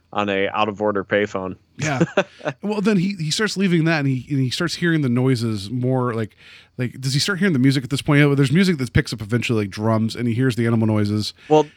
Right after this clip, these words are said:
Speaker 1: the
Speaker 2: Yeah.
Speaker 1: wind picks up at this point 'cause he starts walking down the street, and then we get another amazing shot.
Speaker 2: Yes.
Speaker 1: It's this crane shot that goes up into the tree, and you can see him through the branches, and the wind starts kicking up, and the sounds come back.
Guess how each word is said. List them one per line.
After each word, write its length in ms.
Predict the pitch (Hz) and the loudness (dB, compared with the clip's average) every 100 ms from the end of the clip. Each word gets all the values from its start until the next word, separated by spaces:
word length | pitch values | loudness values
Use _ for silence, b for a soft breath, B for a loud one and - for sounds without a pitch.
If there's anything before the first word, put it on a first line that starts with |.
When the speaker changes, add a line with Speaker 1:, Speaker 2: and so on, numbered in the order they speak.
| B | B
Speaker 1:
the 120 | 131 | -4
Speaker 2:
Yeah. 100 | 139 | -2
Speaker 1:
wind 300 | 139 165 151 | 2 0 0
picks 280 | 147 120 - | 0 -2 2
up 180 | 117 110 | 0 0
at 100 | 107 | -4
this 160 | 110 - | -4 -4
point 360 | 107 95 - | -2 -2 -2
'cause 180 | 120 107 | -4 -2
he 80 | 120 | 0
starts 300 | 131 143 143 | 2 2 4
walking 260 | 143 127 131 | 2 4 0
down 140 | 117 | 0
the 60 | 104 | -2
street, 380 | - 113 107 - 120 | -2 0 0 -4 -2
and 100 | 120 | 2
then 140 | 127 | 2
we 100 | 120 | 2
get 140 | 117 117 | 2 2
another 360 | 127 170 196 | 2 2 0
amazing 460 | 127 113 107 101 101 | 0 -2 -4 -6 -10
shot. 340 | - 101 95 | -2 0 0
Speaker 2:
Yes. 120 | 123 | -2
Speaker 1:
It's 120 | 110 - | -2 -4
this 160 | 107 | -8
crane 320 | - 127 139 | -6 0 0
shot 380 | 131 123 101 98 | 0 2 2 0
that 100 | 107 | -2
goes 260 | 98 110 - - | 0 -2 -2 -2
up 220 | 123 - | -2 0
into 180 | 135 120 | 0 0
the 120 | 104 | -2
tree, 280 | - 120 107 | 0 2 2
and 100 | 107 | 0
you 120 | 95 | 0
can 140 | 101 | -2
see 260 | - 123 113 | 0 2 2
him 160 | 107 | 2
through 260 | 95 117 110 | 2 4 4
the 80 | 101 | 4
branches, 720 | 98 101 107 110 95 90 - B B B - | 4 4 4 2 2 2 -2 B B B -2
and 160 | 98 | 4
the 60 | 101 | 4
wind 280 | 104 127 123 | 6 4 4
starts 300 | - 98 90 | 2 2 0
kicking 380 | - 101 92 92 | -2 -2 0 -4
up, 180 | 85 - | -4 -4
and 100 | 90 | -6
the 60 | |
sounds 440 | - 104 98 95 - | -2 2 2 0 -4
come 220 | 92 80 | -6 -4
back. 440 | 71 - - - | -4 -4 -6 -14